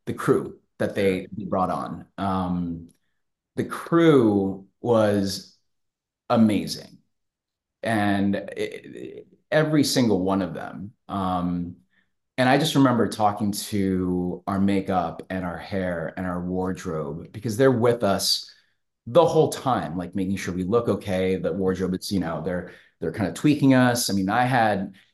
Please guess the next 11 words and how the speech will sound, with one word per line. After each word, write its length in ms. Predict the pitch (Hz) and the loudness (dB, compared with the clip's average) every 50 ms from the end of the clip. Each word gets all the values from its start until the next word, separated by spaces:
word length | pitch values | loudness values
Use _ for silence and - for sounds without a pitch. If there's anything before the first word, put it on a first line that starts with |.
| _ _ | _ _
even 200 | 139 139 139 135 | 2 4 6 8
though 100 | 131 131 | 8 8
I 80 | 131 127 | 6 6
had 160 | 131 127 123 113 | 4 2 2 2
one 120 | 110 107 | 0 2
outfit, 400 | 110 117 131 127 - - 98 92 | 2 2 0 0 -2 -6 -4 -2
I 100 | 101 104 | -2 -2
had, 420 | 104 101 101 98 98 92 92 90 - _ | -2 -2 -2 -2 -2 -4 -6 -12 -12 _
like, 320 | 98 98 95 92 90 - - | -2 0 0 0 -2 -4 -2
eight 160 | 110 107 104 | -2 -2 -2
different 420 | - 110 - - 98 90 87 87 | -2 -6 -4 -2 -2 -2 -2 -4